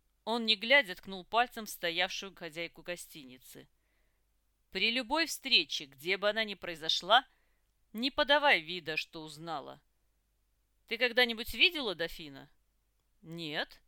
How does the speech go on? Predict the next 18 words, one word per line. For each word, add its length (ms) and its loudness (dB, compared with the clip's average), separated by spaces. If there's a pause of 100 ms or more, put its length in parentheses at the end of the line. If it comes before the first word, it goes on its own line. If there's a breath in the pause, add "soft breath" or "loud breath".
(960)
Завтра 440 4
к 100 -8
тебе 240 -4
придёт 420 -4
Бартоломе. 800 -8
Это 260 4
он. 320 -8 (760)
Палец 360 6
также 340 0
мимоходом 580 -8
ткнул 320 -14
слугу. 520 -16 (460)
И 80 2
подробно 560 0
расскажет, 580 0 (120)
как 280 -2
дофин 380 -8
выглядит. 500 -16